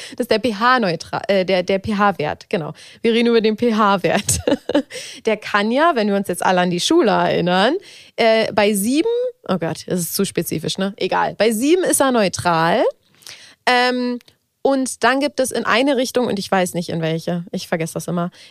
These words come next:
in eine Richtung ist es basisch und in die andere Richtung ist es sauer. Und der P H, der P-H-Wert der Pussy sollte immer leicht säuerlich sein, ähm, der, weil da Milchsäure natürlich vorkommt. Und es sollte auch Milchsäure natürlich vorkommen.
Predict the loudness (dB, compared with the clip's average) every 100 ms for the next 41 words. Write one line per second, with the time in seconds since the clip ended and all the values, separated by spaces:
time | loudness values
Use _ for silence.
0 | -4 0 2 2 0 -2 -4 -6 0 2
1 | 4 2 -2 -4 -2 -2 -2 -4 -2 0
2 | -2 -4 -6 -6 -8 -4 2 2 0 -4
3 | -6 -6 -2 0 0 -2 -4 2 2 2
4 | -2 -2 -2 -2 -2 -2 0 2 2 2
5 | 2 2 0 -8 _ 0 2 2 -2 _
6 | _ _ _ _ 0 0 0 0 -2 -4
7 | 0 2 2 2 0 0 -2 -2 0 0
8 | 0 -2 -2 -4 -4 0 0 -2 -6 -8
9 | -4 -4 -4 -8 -20 -20 -20 -20 -4 -2
10 | 0 -2 -8 -6 -4 -2 -2 0 0 0
11 | 0 0 0 -2 -4 -4 -2 -2 -4 -6
12 | -6 -6 -6 -6 -4 -4 -2 -4 -2 -4
13 | -2 2 2 2 0 -2 -2 -2 -4 -6
14 | -4 -4 -6 -8 -8 -6 -4 -2 -2 -2